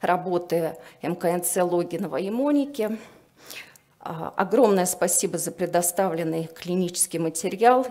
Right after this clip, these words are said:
и другую поддержку нашему ведущему научному сотруднику, а, заведующей научным отделом Монике Галие Равильевне Сидиковой.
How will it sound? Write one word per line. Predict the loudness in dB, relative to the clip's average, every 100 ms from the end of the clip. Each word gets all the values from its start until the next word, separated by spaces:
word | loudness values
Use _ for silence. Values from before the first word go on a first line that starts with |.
| -8
и | -14 -14
другую | -8 -4 -4 -2 -4
поддержку | -4 -4 -4 -2 -2 -2 -6
нашему | -4 -4 -6 -6
ведущему | -8 -8 -6 -6 -6 -6
научному | -6 -8 -6 -6
сотруднику, | -4 -6 -6 -6 -2 -2 -2 -6 -6 -18 -20 _
а, | -8 -6
заведующей | -4 0 2 0 -2 -2 -2 -2 -4 -8
научным | -6 -4 -4 -4 -4 -4
отделом | -4 -2 0 0
Монике | 2 6 6 4 0 -4
Галие | -2 -4 -2 0
Равильевне | -2 -6 -8 -10 -8 -8 -10 -10
Сидиковой. | -6 -6 -6 -10 -12 -12 -14 -14